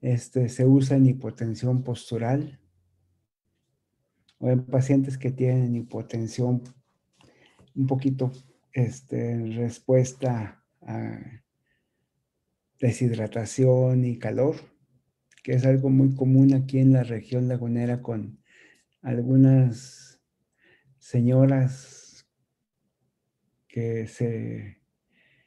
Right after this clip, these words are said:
tienen tanto trabajo en las mañanas que cuando llega el mediodía generalmente tienen un poco de hipotensión. Entonces les ayuda un agonista alfa uno.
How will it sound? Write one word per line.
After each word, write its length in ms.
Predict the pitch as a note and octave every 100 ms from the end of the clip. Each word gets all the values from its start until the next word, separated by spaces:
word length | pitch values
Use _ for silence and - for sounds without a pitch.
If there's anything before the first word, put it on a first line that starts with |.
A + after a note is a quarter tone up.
| _ _ _ _ _ _ -
tienen 340 | C#3 C#3+ D3
tanto 460 | C3+ C#3 C#3 C3+ C3
trabajo 640 | B2 A#2+ B2 C3 - C3
en 80 | B2
las 180 | A2+ A2+
mañanas 640 | A2+ A#2+ C3 C3 C3 C3 -
que 100 | -
cuando 240 | A2+ A2+
llega 280 | A#2 B2+ C3
el 100 | B2+
mediodía 640 | A2+ A2 G#2+ A2 B2 B2+
generalmente 1000 | A#2+ A#2+ A#2+ A#2 A#2 A#2 A#2 A#2 A#2 A#2+ - -
tienen 400 | B2+ B2 B2+ A#2+
un 140 | A#2
poco 260 | A#2+ C3 A#2
de 80 | A#2
hipotensión. 960 | - G#2 G#2 A2 G2+ - A2 G2+ F#2 _ _ _ _ _ _ - _ _
Entonces 300 | A#2+ A2 C3
les 220 | A#2+ A2
ayuda 600 | A2+ A#2+ B2 A#2+ A#2 - _ _ _ _ _ _
un 180 | - B2+
agonista 600 | B2 A#2 A2+ A#2+ A#2 B2
alfa 300 | A2 A2 -
uno. 440 | G#2+ G#2+ G#2 A2